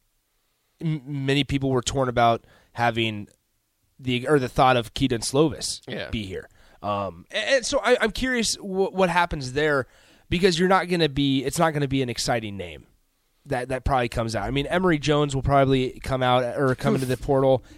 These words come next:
Speaker 1: after the portal or
Speaker 2: Please,
Speaker 1: after the,
Speaker 2: no.
Speaker 1: after the bowl, bowl game. But yeah, exactly. And, and then you wonder, there's so many unanswered questions about how this offense is gonna be run. And th-, that was one thing that me and Rico didn't talk about, but we talked about right after we ended our show,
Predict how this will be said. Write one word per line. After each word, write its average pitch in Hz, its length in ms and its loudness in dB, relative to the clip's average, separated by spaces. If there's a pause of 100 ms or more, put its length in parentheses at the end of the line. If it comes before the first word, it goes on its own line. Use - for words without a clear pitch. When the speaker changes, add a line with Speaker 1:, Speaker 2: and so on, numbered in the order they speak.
(120)
Speaker 1:
after 131 300 -4
the 120 80 -6
portal 131 400 0
or 143 120 4
Speaker 2:
Please, 127 120 4
Speaker 1:
after 139 140 -6
the, 123 120 0
Speaker 2:
no. 127 200 -2
Speaker 1:
after 143 200 0
the 131 80 -4
bowl, 143 280 4 (140)
bowl 165 140 8
game. 190 160 2
But 196 100 0
yeah, 262 180 6
exactly. 185 520 -4 (320)
And, 233 160 6
and 226 160 4
then 277 100 8
you 269 120 2
wonder, 220 440 4
there's 185 200 2
so 233 120 2
many 196 160 2
unanswered 185 420 -2
questions 180 360 0
about 147 160 2
how 151 140 2
this 139 180 -2
offense 160 420 -4
is 123 80 -10
gonna 123 160 -6
be 113 120 -6
run. 104 240 -10 (560)
And 175 320 2 (420)
th-, 208 240 -10
that 226 160 6
was 185 100 4
one 196 140 2
thing 196 140 0
that 147 120 0
me 165 100 4
and 147 100 2
Rico 165 240 2
didn't 135 260 -4
talk 156 280 0
about, 120 220 0
but 120 100 -2
we 120 120 -2
talked 131 240 -2
about 117 220 -4
right 120 140 0
after 117 220 -4
we 107 200 -4
ended 110 220 -6
our 98 100 -4
show, 160 380 2